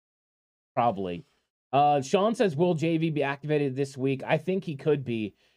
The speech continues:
As long as he feels good on Wednesday, uh, when they go through practices, natural grass, I think he could be activated. I don't expect him to get a lot of time against Kansas City, but, uh, getting a couple series here and there, let him get his legs underneath him.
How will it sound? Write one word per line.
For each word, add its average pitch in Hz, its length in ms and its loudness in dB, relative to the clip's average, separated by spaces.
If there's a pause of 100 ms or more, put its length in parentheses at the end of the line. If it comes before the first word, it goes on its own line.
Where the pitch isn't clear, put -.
(120)
As 127 120 -2
long 185 220 0
as 240 100 -4
he 240 80 0
feels 202 300 2
good 175 200 4
on 156 180 0
Wednesday, 156 600 2
uh, 127 180 2
when 143 160 -2
they 143 80 0
go 143 140 2
through 139 160 -2
practices, 143 640 -4 (340)
natural 160 440 2
grass, 135 440 -2
I 151 60 -2
think 143 160 -4
he 139 80 -2
could 135 140 -4
be 135 80 2
activated. 143 680 -2 (220)
I 127 100 0
don't 160 200 4
expect 147 400 0
him 147 100 0
to 151 60 0
get 147 120 0
a 143 60 4
lot 127 300 2
of 143 100 0
time 143 280 -4
against 135 260 -4
Kansas 135 300 -6
City, 143 260 0
but, 131 320 0 (340)
uh, 117 80 0
getting 151 360 -2
a 139 40 -4
couple 143 320 -2
series 151 420 -2
here 139 160 0
and 139 120 0
there, 135 180 2
let 139 180 2
him 143 120 -2
get 143 100 2
his 127 160 -4
legs 135 220 0
underneath 131 360 -4
him. 117 220 -2